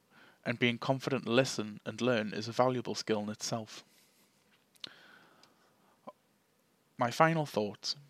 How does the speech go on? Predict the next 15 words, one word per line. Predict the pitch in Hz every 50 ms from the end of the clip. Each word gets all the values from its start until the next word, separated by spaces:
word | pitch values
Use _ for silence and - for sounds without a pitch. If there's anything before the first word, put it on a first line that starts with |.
| _ _ _ _ _ _ - - - -
Although | 135 143 170 180 185
there | 190 190 180 170
are | 160
challenges, | - - - 156 156 160 147 127 - 104 107 113 - - - _ _ _ - - _ _ -
my | 147 151
view | 147 147 165 170
remains | 160 170 165 151 143 135 131 131
unchanged | 135 131 127 - - 165 165 143 127 -
that | - 127 123 -
being | 135 127 127
involved | 123 120 120 139 135 135 131 -
in | 113 -
E | 139 139 131
D | 135 131 123
I | 110 110 107 110 110